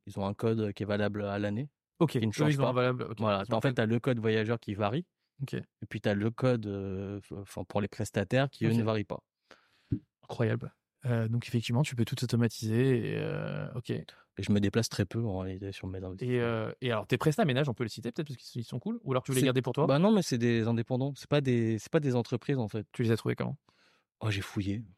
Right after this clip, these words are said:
Speaker 1: Vraiment,
Speaker 2: Ok.
Speaker 1: j'ai fouillé, euh, j'ai, j'ai, j'ai posté des annonces, et cetera.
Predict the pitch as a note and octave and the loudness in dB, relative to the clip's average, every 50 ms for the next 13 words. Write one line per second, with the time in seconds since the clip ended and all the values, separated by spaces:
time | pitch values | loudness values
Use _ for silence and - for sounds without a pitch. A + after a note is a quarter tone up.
0 | _ _ _ - C3 G2 G2+ G2 G#2 A2 G#2+ B2 A#2 - - - - G2+ G2+ G2 | _ _ _ -12 -10 -8 -4 -2 0 2 2 2 2 0 -2 -4 -2 0 2 2
1 | G#2 A2 A#2 A#2 A2+ G2+ G2 F#2 F#2 F#2 - - G#2 G2 G#2 G2 F#2 G2+ - - | 4 4 4 4 2 2 0 -2 -6 -8 -8 -6 -4 -2 0 0 0 0 -2 -4
2 | G2 - - - G2+ G#2+ G2+ G2 G2+ G2 G2+ G2+ G#2+ A2 A#2 A#2+ - G#2+ G2+ - | -6 -6 -4 -2 0 0 2 2 2 2 2 2 2 2 0 0 -2 -4 -8 -8
3 | - F#2 - G2 G2 G2+ A2 B2 B2+ | -8 -8 -4 -2 0 0 0 0 -2